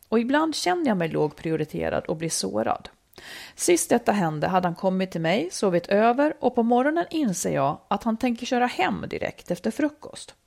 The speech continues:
Jag hade visserligen inte frågat hur länge han stannade, skulle stanna, men har förutsatt att han stannar över dagen, för så brukar vi göra." Och så säger hon att här finns också en ojämlikhet som hon ibland stör sig på då.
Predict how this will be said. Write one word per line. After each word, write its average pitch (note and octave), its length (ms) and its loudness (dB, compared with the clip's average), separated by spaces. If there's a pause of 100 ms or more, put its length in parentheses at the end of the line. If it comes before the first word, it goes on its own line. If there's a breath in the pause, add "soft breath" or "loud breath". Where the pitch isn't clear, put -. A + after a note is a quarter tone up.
(600 loud breath)
Jag G3+ 100 2
hade B3 160 4
visserligen G3 500 2
inte F3 180 -2
frågat G3 540 2
hur C#4 40 4
länge B3+ 260 2
han A#3+ 120 0
stannade, A3+ 580 0
skulle A3+ 260 4
stanna, G#3+ 440 2 (260 loud breath)
men A3+ 160 4
har A#3 80 8
förutsatt A3 640 2
att G3+ 80 -4
han F#3+ 100 0
stannar F3+ 340 0
över F3 140 0
dagen, G3 400 2
för F3 100 -10
så F#3 120 -2
brukar G#3+ 600 0
vi - 160 -8
göra." - 240 -10 (1000 loud breath)
Och - 160 -20
så G3 100 0
säger G3+ 180 0
hon F#3+ 80 6
att F#3+ 80 2
här G#3+ 80 4
finns G#3 180 -2
också F#3+ 180 -2
en - 80 -6
ojämlikhet A#3 1120 2
som F3+ 220 -4
hon E3+ 140 -2
ibland D#3+ 280 -2
stör G3+ 320 4
sig - 140 -8 (220)
på E2+ 200 -4
då. E3+ 240 0